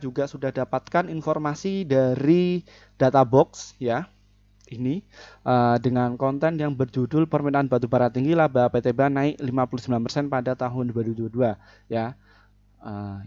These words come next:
ini sudah bagikan dividen belum sih? Kita baca sekilas dulu ya. Nanti kita akan kasih strateginya.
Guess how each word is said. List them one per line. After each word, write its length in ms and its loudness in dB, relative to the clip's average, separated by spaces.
ini 160 -8
sudah 220 -8
bagikan 320 -8
dividen 260 -8
belum 160 -6
sih? 320 -10
Kita 240 -6
baca 240 2
sekilas 320 -2
dulu 240 0
ya. 220 4
Nanti 160 0
kita 240 2
akan 480 0
kasih 320 0
strateginya. 720 -2